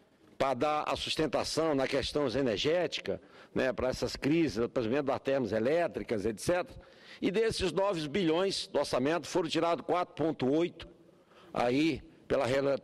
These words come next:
relatoria aqui no Congresso, né, senador Jucá, do P M D B, e esse dinheiro botar, ele botou oitocentos milhões, né, quinhentos milhões a mais para o fundo partidário, no momento desse de crise,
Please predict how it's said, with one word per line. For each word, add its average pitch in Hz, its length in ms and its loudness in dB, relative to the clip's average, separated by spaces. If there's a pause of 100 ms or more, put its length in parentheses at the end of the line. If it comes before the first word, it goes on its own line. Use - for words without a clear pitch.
relatoria 120 800 0
aqui 139 280 -2
no 160 100 2
Congresso, 135 640 -2 (500)
né, 135 360 0 (400)
senador 120 680 0 (520)
Jucá, 151 440 0
do 127 120 -4
P 123 120 -2
M 120 120 0
D 113 120 0
B, 165 280 0 (480)
e - 80 2
esse 214 260 2
dinheiro 208 380 2
botar, 208 420 0
ele 214 80 0
botou 208 360 0
oitocentos 247 760 -2
milhões, 220 1080 0 (540)
né, 160 200 2
quinhentos 262 420 0
milhões 208 380 0
a 190 80 2
mais 165 640 -2 (360)
para 196 180 4
o 208 60 2
fundo 202 340 0
partidário, 185 640 0
no 269 100 2
momento 262 400 0
desse 220 320 0
de 175 120 -4
crise, 220 720 0